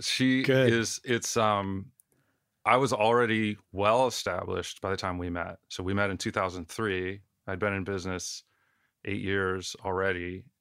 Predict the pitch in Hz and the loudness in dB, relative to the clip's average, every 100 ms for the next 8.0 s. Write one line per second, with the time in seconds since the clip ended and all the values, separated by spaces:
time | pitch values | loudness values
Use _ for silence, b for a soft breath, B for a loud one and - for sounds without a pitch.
0 | - 98 90 95 104 98 98 95 - - | -6 -4 0 2 2 2 -2 -6 -10 -8
1 | 90 95 107 98 92 87 82 85 82 82 | -4 -4 -2 -4 -4 -8 -6 -8 -8 -8
2 | 78 82 - _ 113 90 85 87 95 b | -8 -10 -12 _ -6 -4 -4 -8 -12 b
3 | b b b b b - 107 95 95 - | b b b b b -2 0 0 -4 -6
4 | 101 98 104 87 110 110 101 - - - | -2 0 0 -2 -2 -2 -4 -6 -8 -12
5 | - _ - 98 92 - _ - 101 101 | -16 _ -8 -6 -6 -10 _ -4 -2 -2
6 | 101 98 - 98 92 95 92 101 110 104 | -4 -8 -4 -2 -2 -4 -4 -2 -2 -4
7 | - - _ _ _ _ 95 87 90 | -14 -20 _ _ _ _ -10 -8 -10